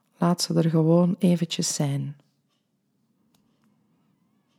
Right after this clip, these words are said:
En welke gedachten komen daar ook bij? En geef die ook alle ruimte.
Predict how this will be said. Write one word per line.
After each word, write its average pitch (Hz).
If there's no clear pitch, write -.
En 185
welke 202
gedachten 190
komen 151
daar 147
ook 147
bij? 151
En 170
geef 170
die 165
ook 160
alle 185
ruimte. 160